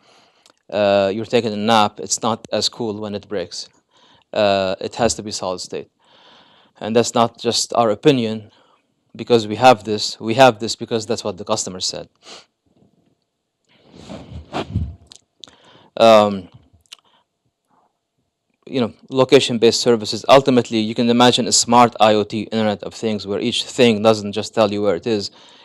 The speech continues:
it shows you everything that's going on around it. And that's a very smart, uh, I O T. Um, w-, so business model, basically,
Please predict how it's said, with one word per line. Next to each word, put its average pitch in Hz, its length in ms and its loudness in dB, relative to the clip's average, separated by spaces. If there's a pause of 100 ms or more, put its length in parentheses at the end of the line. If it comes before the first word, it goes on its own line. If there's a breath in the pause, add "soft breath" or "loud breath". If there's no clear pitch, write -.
it 107 140 -6
shows 117 320 2
you 104 80 0
everything 107 320 0
that's 95 140 -6
going 98 160 -6
on 82 200 -6
around 87 260 -8
it. - 240 -20 (160)
And 95 120 -16
that's 98 180 -8
a - 20 -16
very 92 220 -8
smart, 90 340 -10 (140)
uh, 87 160 -10 (220)
I 87 80 -6
O 87 140 -10
T. 82 260 -20 (1500 soft breath)
Um, 90 480 -8 (440)
w-, 110 240 -6
so 135 220 -2 (140)
business 147 320 0
model, 131 240 6
basically, 113 460 -2